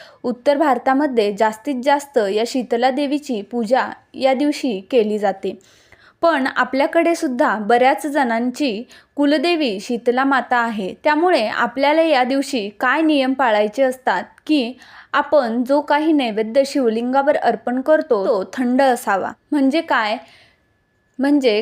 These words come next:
खरं तर याचे नियम असे आहेत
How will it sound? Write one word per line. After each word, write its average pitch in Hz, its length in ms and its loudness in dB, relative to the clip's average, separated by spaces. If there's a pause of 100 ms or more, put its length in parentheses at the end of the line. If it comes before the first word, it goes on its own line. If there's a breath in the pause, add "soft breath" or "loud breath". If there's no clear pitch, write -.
खरं 269 280 2
तर 262 280 2 (280)
याचे 247 320 0
नियम 285 320 2 (100)
असे 311 260 -2
आहेत 262 440 -2